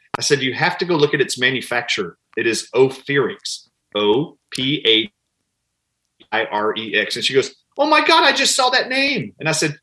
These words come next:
"You have to go look at the company Ophirix. If you wanna know what the elitists' plan are with covid nineteen, you've gotta go look at this one company called Ophirix." I said, They're creating an anti-venom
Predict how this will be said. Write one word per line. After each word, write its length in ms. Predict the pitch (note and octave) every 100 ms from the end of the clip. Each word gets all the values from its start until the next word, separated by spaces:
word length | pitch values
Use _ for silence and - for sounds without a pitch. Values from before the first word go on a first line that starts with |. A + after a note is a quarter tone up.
| -
"You 120 | C3 B2+
have 300 | D#3 F3+ -
to 100 | G3+
go 100 | G3+
look 300 | F3 D3+ - -
at 220 | C3+ -
the 80 | C3
company 500 | - D#3 D3 D3 C#3
Ophirix. 480 | F#3+ - D3 A2 -
If 100 | G#2+
you 80 | G#2
wanna 240 | G#2+ D3+
know 280 | F3+ D3+ C#3+ - _ - - - C#3
what 240 | D3+ E3+
the 220 | G#3+ A3+ D#3+
elitists' 880 | D3 E3+ F#3 G3 F#3 - - - _
plan 460 | - - E3 F3 D#3+
are 260 | G#2 G2
with 160 | G#2 -
covid 260 | - C3+ B2+
nineteen, 520 | B2 - B2+ G2+ E2+ _ _ _
you've 180 | A2 F#2+
gotta 240 | G#2+ A#2
go 120 | D3 F3
look 180 | F3
at 100 | -
this 220 | - G#2 G2
one 460 | F2+ A#2 D3+ D3+
company 400 | - D3+ D3 G2+
called 320 | - G2+ - _
Ophirix." 840 | A2+ A#2+ - C3 G2+ - - - - _ _ - -
I 60 | A#2
said, 180 | - B2+
They're 260 | B2 G2+
creating 480 | - - D3+ F3 F3+
an 240 | D#3+ C3 -
anti-venom 960 | C#3+ F3 - C#3 C3 C#3 C#3+ C#3+ C#3